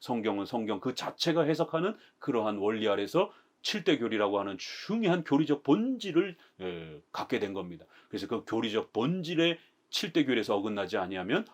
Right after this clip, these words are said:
얼마든지 나머지 부분들은 비본질적인 것으로서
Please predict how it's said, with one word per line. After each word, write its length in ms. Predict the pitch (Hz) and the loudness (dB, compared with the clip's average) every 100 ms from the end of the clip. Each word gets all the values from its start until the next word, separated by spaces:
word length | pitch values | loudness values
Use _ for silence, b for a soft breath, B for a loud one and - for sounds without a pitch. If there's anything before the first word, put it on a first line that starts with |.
| B | B
얼마든지 880 | 160 175 143 202 175 170 165 160 123 | -8 -4 -2 0 0 0 -2 -2 0
나머지 400 | 95 104 101 95 | 0 0 -4 -8
부분들은 560 | 90 92 95 143 214 b b | -8 -6 0 0 0 b b
비본질적인 680 | - 101 101 92 92 92 90 | -10 -6 -6 -8 -6 -6 -6
것으로서 720 | 90 - 92 90 98 127 165 | -10 -10 -10 -8 0 0 0